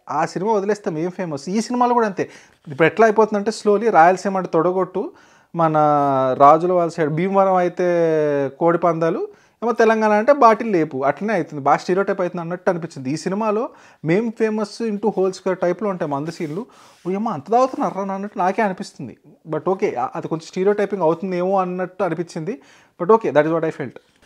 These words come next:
ఇంకా సినిమా లాస్ట్కి వెళ్తున్నంత వరకు, ఎంత లాస్ట్కి వెళ్తే అంత పెంట అవుతున్నట్టు అనిపించిందండి నాకు. ఎలా అంటే అప్పుడే పిర్రగిల్లి ఫ్రెండ్‌షిప్ ఎమోషన్ అని చెప్పి ఇట్లా ఏడిపించే టైంలో మళ్ళీ కామెడీ అంటారు. So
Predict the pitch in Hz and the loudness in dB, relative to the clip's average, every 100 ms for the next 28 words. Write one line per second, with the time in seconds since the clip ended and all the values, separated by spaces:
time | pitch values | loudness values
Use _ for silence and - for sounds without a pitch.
0 | - _ _ 214 202 202 202 190 240 262 | -20 _ _ -4 0 0 -2 -2 0 0
1 | 302 269 156 196 202 - 214 214 214 226 | -2 0 0 0 -4 -6 0 0 0 -4
2 | 226 214 220 202 208 214 226 170 175 196 | -4 -2 0 2 0 0 -2 -2 0 2
3 | 165 208 - 226 220 220 277 196 180 190 | 4 2 0 -2 -2 -2 -4 -4 -4 -2
4 | 190 196 196 196 202 202 180 170 175 160 | -2 -2 -4 -4 -6 -6 -8 -8 -8 -6
5 | 151 139 147 143 - - - 156 196 214 | -6 -6 -8 -10 -16 -20 -4 0 0 0
6 | 214 170 - 214 220 214 185 190 196 196 | 0 -2 0 4 4 4 -2 -2 -4 -4
7 | 196 - 175 202 185 180 185 190 180 175 | -4 -4 -6 -6 -6 -4 -6 -6 -6 -4
8 | 170 170 180 175 165 160 156 151 160 165 | -6 -4 -8 -4 -4 -2 -2 -2 -2 -4
9 | 175 - 185 185 190 226 202 196 202 202 | -8 -4 -2 0 2 2 2 2 2 4
10 | 175 165 147 131 127 123 131 - - _ | 2 0 -4 -4 -6 -6 -10 -18 -20 _
11 | - - | -12 -2